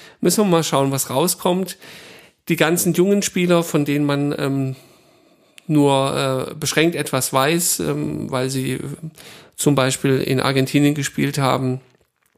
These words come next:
wo man, äh, ich zumindest nicht so die Beobachtung drauf habe,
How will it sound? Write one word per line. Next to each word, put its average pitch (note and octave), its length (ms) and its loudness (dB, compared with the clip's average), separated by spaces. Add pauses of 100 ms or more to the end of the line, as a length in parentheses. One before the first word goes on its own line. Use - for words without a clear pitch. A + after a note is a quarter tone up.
(180)
wo C#3+ 140 2
man, B2+ 360 0
äh, B2+ 300 -2 (1160)
ich F3 200 -4
zumindest B2+ 520 0
nicht C3+ 140 0
so C3 260 2
die C#3 280 -4
Beobachtung D#3 520 0
drauf C#3+ 360 -2
habe, C#3 380 0